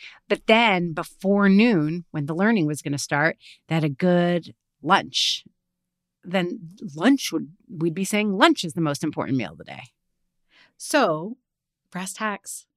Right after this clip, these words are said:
Speaker 2: We <laughs> haven't
Speaker 1: Yeah,
Speaker 2: done in a
Speaker 1: breast
Speaker 2: minute. Breast
Speaker 1: hacks.
Speaker 2: hacks.
Speaker 1: Breakfast is kind of important for our kids, <laughs> right?
Speaker 2: Yes, but also the definition of what breakfast is can be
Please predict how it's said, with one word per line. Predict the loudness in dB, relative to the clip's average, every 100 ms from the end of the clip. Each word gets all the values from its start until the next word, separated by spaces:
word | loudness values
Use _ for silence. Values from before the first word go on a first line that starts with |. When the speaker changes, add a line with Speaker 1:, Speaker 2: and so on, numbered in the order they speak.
| _ _
Speaker 2:
We | -6
<laughs> | -6 -4
haven't | -4 0
Speaker 1:
Yeah, | 0 2 2
Speaker 2:
done | 0
in | 0
a | 0
Speaker 1:
breast | 0
Speaker 2:
minute. | 0 4
Breast | 6 6 4
Speaker 1:
hacks. | 2
Speaker 2:
hacks. | 2 -2 -16 _ _ _
Speaker 1:
Breakfast | -6 -4 -4 -2
is | -2 2
kind | 2 4
of | 2
important | 2 4 4 4 2
for | 4
our | 6 4
kids, | 2 -2 0 -4 -8 -10 -6 -6 _ _
<laughs> | _ _ _
right? | -8 -4 -2
Speaker 2:
Yes, | 2 0 -2 -12 -8
but | -2 0
also | 0 0 0 0 0 -4 _ _
the | -4 -4 -4 _ _
definition | -6 -4 -2 -2 0 0 0
of | 2 2 2
what | 2 2
breakfast | 0 -4 -4 -6 -2
is | -2 -4
can | -6 -4
be | -2 0 0 -2